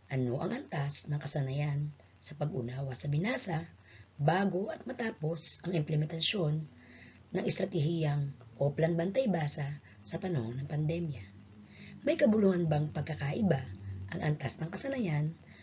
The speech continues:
bago at matapos ang implementasyon ng estratehiya? Mula sa resulta ng saliksik, anong action plan sa pagbasa ang maaaring mabuo?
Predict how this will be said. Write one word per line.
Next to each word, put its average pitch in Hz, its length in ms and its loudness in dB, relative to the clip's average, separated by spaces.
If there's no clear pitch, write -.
bago 135 560 -2
at 156 160 -4
matapos 170 800 -4
ang 170 120 -2
implementasyon 160 880 -2
ng - 80 -8
estratehiya? 143 640 -6
Mula 147 400 4
sa - 160 -4
resulta 143 360 -2
ng 160 120 0
saliksik, 185 560 0
anong 139 320 4
action 277 360 0
plan 175 200 -4
sa - 160 -6
pagbasa 160 520 0
ang 175 120 4
maaaring 151 480 2
mabuo? 139 400 -4